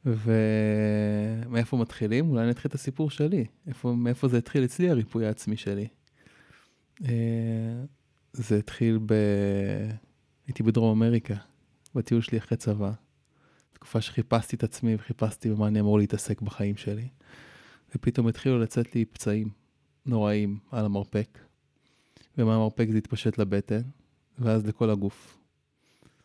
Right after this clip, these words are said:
והגעתי למצב שכל הגוף שלי מלא בפריחה כזאת מגרדת, אה, ופצעים, אה, מאוד מאוד לא נעימים ושורפים, ואני הולך לרופא בארץ זרה,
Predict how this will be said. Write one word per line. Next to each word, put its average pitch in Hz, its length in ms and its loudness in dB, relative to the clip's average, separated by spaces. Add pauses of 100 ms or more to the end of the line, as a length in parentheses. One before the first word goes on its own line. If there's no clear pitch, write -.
(280)
והגעתי 117 280 4
למצב 113 300 2
שכל 123 380 0
הגוף 117 300 2
שלי 110 420 0 (340)
מלא 110 340 2
בפריחה 113 720 -2
כזאת - 420 -2
מגרדת, 107 840 2 (1160)
אה, 123 60 4 (840)
ופצעים, 113 600 -2
אה, 104 280 0
מאוד 120 400 -2
מאוד 120 360 -2
לא 120 180 0
נעימים 113 460 0
ושורפים, 107 760 -4 (880)
ואני 110 200 4
הולך 113 200 4
לרופא 113 500 0
בארץ 113 400 0
זרה, 107 400 0